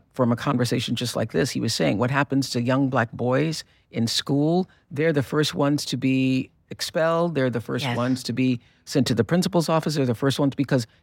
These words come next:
Speaker 1: they're seen as a problem because it's what's wrong with this boy, what's wrong with this boy, instead of people looking at what happened.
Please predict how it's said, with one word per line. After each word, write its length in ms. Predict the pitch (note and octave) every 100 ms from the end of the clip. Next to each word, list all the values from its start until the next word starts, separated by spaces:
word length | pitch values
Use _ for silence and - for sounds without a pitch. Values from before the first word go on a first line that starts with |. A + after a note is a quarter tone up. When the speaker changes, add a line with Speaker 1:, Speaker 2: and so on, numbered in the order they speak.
| -
Speaker 1:
they're 220 | C#3 D#3+
seen 280 | - D#3 C3+
as 120 | A#2+
a 60 | A#2
problem 560 | - D3 D3 C#3 A2+
because 300 | A2+ G#2+ A#2+
it's 180 | B2+ - - -
what's 180 | B2+ C3
wrong 340 | B2 C#3 D3
with 160 | D3 C#3+
this 160 | C3+
boy, 300 | - C#3 C#3
what's 200 | A#2 G#2
wrong 200 | B2+ C#3
with 100 | D3
this 140 | C#3 B2+
boy, 300 | - C3 B2+ - _
instead 400 | - A#2 - D3+
of 120 | C#3+ -
people 360 | D#3+ C3 C3+
looking 320 | C3 A#2+ C3
at 140 | B2 -
what 180 | - A2+
happened. 580 | - G#2+ F2+ F2 -